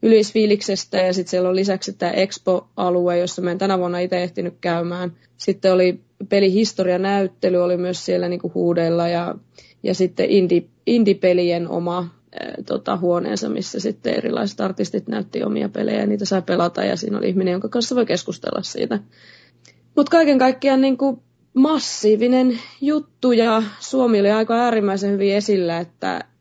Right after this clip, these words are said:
ensimmäinen neljätoista minuuttia, kun maanantaina kymmeneltä mä menin semmoiseen sessioon kuin, ää, Year in Review, Free to Play Games, niin ensimmäisen neljäntoista minuutin aikana niinku isossa tuhannen ihmisen, ö, tota, luentosalissa, niin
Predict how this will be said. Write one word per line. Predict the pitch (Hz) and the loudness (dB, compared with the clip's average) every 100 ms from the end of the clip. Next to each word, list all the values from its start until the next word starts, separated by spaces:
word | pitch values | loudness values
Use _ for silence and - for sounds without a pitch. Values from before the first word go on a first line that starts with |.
| _ | _
ensimmäinen | 202 202 202 202 202 | 0 2 2 2 2
neljätoista | 214 208 185 190 185 | 2 2 0 -4 -4
minuuttia, | 185 180 185 | -4 -4 -4
kun | 180 | -4
maanantaina | 190 185 170 175 175 | -4 -2 -2 -4 -4
kymmeneltä | 196 185 170 160 160 165 160 - - - | 0 0 0 -2 -2 -4 -6 -8 -10 -8
mä | - 170 | -2 0
menin | 165 165 | 2 0
semmoiseen | 165 175 170 170 | 0 -2 0 0
sessioon | 175 175 - 165 - | 0 -2 2 0 2
kuin, | 170 175 _ _ - _ _ | -4 -6 _ _ -20 _ _
ää, | - 170 | 0 2
Year | 165 196 190 185 | 4 6 6 4
in | 175 160 | 0 0
Review, | 170 175 180 175 165 160 | -2 -2 2 4 4 2
Free | 160 185 180 | 0 0 0
to | 170 | 0
Play | 170 160 - | -2 -2 0
Games, | - - - 175 - - _ _ | -2 -2 -2 -4 -8 -12 _ _
niin | 180 | 0
ensimmäisen | 175 208 240 240 | 2 2 2 4
neljäntoista | 226 208 202 190 | 4 4 2 0
minuutin | 180 175 180 | -2 0 0
aikana | 170 165 170 | 0 -2 -2
niinku | 165 165 165 170 - _ _ | -2 -4 -2 -4 -4 _ _
isossa | 185 190 208 - 202 185 - - - - _ | 0 2 0 0 0 0 -2 -14 -20 -20 _
tuhannen | 190 175 175 | -2 0 2
ihmisen, | 175 170 165 - _ _ | 0 0 -2 -4 _ _
ö, | - 190 208 | -10 -6 -4
tota, | - - 180 170 - - _ - | -4 -2 -2 -4 -10 -20 _ 0
luentosalissa, | 208 214 202 202 190 185 - 180 | 4 4 2 0 2 2 0 -2
niin | 175 175 175 | 0 -2 -4